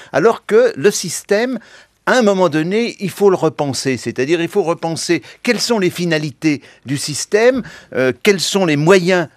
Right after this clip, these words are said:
de mettre ces finalités en œuvre, les dispositifs administratifs. Il faut à un moment donné qui est,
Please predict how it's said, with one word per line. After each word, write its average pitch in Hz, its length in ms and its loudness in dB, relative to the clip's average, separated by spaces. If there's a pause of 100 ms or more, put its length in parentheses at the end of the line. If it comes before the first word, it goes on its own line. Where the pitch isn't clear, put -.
de 135 100 2
mettre 135 380 -2
ces 143 160 -4
finalités 135 760 -4 (240)
en 127 360 2
œuvre, 131 420 2
les 120 160 0
dispositifs 139 720 -4
administratifs. 156 680 -4
Il 175 60 -8
faut 240 160 -2
à 220 60 4
un 196 40 0
moment 185 260 2
donné 185 320 -2
qui - 200 -8
est, 233 160 -4